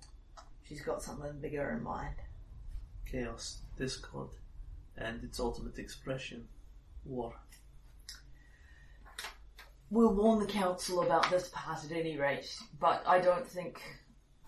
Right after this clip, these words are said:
Speaker 1: I think she's got the sense to realise she can't face any of us personally in combat. That didn't work out so well for her the last time. Although I would give something to know how they brought her back.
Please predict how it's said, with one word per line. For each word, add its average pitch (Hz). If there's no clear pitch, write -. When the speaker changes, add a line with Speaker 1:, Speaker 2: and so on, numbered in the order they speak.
Speaker 1:
I 185
think 196
she's 190
got -
the 160
sense 165
to 160
realise 156
she -
can't 170
face 156
any 160
of 151
us 139
personally 139
in 139
combat. -
That 151
didn't 151
work 139
out -
so 139
well 139
for -
her 143
the 131
last 139
time. 131
Although 196
I 202
would 202
give 277
something 220
to 190
know 190
how 185
they 175
brought 170
her 160
back. -